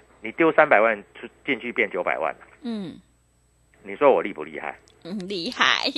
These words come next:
Speaker 2: 是。
Speaker 1: 那今年过年有没有这样的机会？啊，我告诉你，现在已经才十一月，我已经，我已经验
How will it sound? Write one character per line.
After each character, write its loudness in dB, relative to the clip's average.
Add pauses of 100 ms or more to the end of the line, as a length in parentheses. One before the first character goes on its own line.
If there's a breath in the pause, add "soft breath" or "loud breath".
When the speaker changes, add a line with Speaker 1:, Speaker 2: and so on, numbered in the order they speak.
Speaker 2:
是。 -12
Speaker 1:
那 10
今 2
年 6
过 4
年 0
有 -4
没 -6
有 0
这 -2
样 2
的 -6
机 -14
会？ -10 (1200)
啊， 4 (840)
我 0
告 10
诉 0
你， -4
现 4
在 8
已 6
经 -2
才 2 (140)
十 -14
一 -12
月， 0
我 0
已 -2
经， -10 (640 soft breath)
我 10
已 6
经 -4
验 8